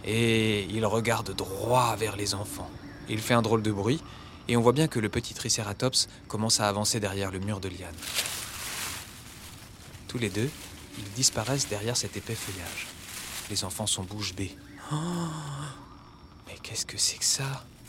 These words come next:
Mais je pensais que ça avait disparu, moi, ces animaux. Eh, allez, viens, on va voir. Mais ça va pas, Gaston. Allez, Lucie, viens, on va voir.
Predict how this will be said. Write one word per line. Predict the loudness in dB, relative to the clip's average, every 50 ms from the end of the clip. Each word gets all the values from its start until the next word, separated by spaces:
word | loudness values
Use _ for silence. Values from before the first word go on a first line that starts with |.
| -10 -8 -8 -8 -2 4
Mais | 6
je | 6 6
pensais | 8 6 6 6 6
que | 4
ça | 4 4
avait | 2 2 0
disparu, | 4 4 4 4 4 2 0 2 2
moi, | 2 4 4
ces | 4 4 2 2
animaux. | 2 2 2 2 0 0 -2 -6 -10 -12 -10 -8 -8 -8 -8 -8 -10 -12 -14 -16 -16 -16 -14 -12 -10 -8 -8 -8 -8 -10 -14 -16 -14 -16 -16 -4 4
Eh, | 6 6 6 6 2 -2 -2
allez, | 0 2 2
viens, | 4 4 4 4
on | 4
va | 4 4
voir. | 4 8 8 8 8 6 4 0 -6 -10 -16 -4 2 6
Mais | 6
ça | 8 8 8
va | 6 6
pas, | 6 6 4
Gaston. | 6 4 4 4 4 2 0 -2 -6 -14 -8 -2
Allez, | 0 2 6 8 8 10 10 8
Lucie, | 8 8 6 6 6 6 6 6 6 4 6
viens, | 8 8 10 10 10
on | 8 8
va | 8 6
voir. | 6 6 4 4 4 4 4 4 4 2 2 -2